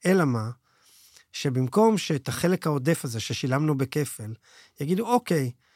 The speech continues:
שילמו בכפל, בוא ניקח את הכסף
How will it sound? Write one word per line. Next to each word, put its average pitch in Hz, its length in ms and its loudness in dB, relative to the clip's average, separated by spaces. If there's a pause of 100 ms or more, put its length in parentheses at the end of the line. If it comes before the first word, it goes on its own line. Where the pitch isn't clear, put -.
(140)
שילמו 180 380 4
בכפל, 143 640 0 (480)
בוא 170 140 6
ניקח 220 320 4
את 180 100 0
הכסף 175 640 0